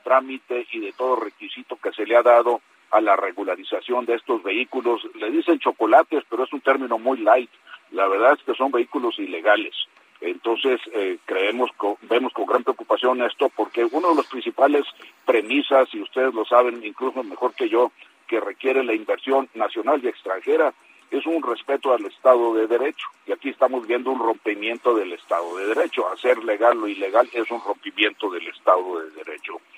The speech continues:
Después vemos con gran preocupación también que a las empresas armadoras se les hacen grandes exigencias,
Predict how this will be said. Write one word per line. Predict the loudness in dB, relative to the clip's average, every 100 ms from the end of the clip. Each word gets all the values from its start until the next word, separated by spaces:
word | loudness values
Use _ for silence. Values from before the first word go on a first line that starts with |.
| -20 -20 _ _
Después | -2 2 2 4
vemos | 2 2 0
con | 0
gran | 0 0
preocupación | 0 -4 -2 -2 0 -2
también | 0 -2 0 -2 -2 -10 _ _ _ -20 -20 _ _
que | -4
a | -2
las | -2 -6
empresas | -10 -4 -2 0 0
armadoras | 0 2 2 2 2 0
se | -2
les | -6 -8 _ 0
hacen | 0 0 -4 0
grandes | 2 2 -2 -8
exigencias, | -12 -8 -6 -4 0 0